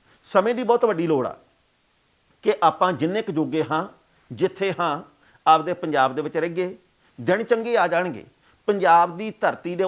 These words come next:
ਉੱਤੇ ਰੋਟੀ ਖੁਣੋਂ ਮਰਦਾ ਮੈਂ ਨਹੀਂ ਅੱਜ ਤੱਕ ਦੇਖਿਆ, ਭਾਵੇਂ ਕੋਈ ਸਿਰੇ ਦਾ ਨਿਕੰਮਾ ਹੋਵੇ, ਭਾਵੇਂ ਵਿਹਲੜ ਹੋਵੇ, ਭਾਵੇਂ ਕੁਛ ਵੀ ਹੋਵੇ,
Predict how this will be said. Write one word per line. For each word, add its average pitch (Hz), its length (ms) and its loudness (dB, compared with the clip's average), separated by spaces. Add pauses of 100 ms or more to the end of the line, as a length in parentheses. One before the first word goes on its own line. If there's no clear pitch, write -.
ਉੱਤੇ - 240 -4
ਰੋਟੀ 175 460 -4
ਖੁਣੋਂ 180 260 -4
ਮਰਦਾ 147 300 -2
ਮੈਂ 151 160 -4
ਨਹੀਂ 160 180 -2
ਅੱਜ 131 120 -6
ਤੱਕ 139 160 -6
ਦੇਖਿਆ, 131 380 -8 (720)
ਭਾਵੇਂ 180 320 2
ਕੋਈ 202 140 -2
ਸਿਰੇ 180 300 0
ਦਾ - 80 4
ਨਿਕੰਮਾ 170 440 0
ਹੋਵੇ, 175 300 0
ਭਾਵੇਂ 151 360 -2
ਵਿਹਲੜ 196 280 -2
ਹੋਵੇ, 139 380 0 (480)
ਭਾਵੇਂ 180 260 2
ਕੁਛ 220 280 -2
ਵੀ 254 160 -4
ਹੋਵੇ, 156 300 -2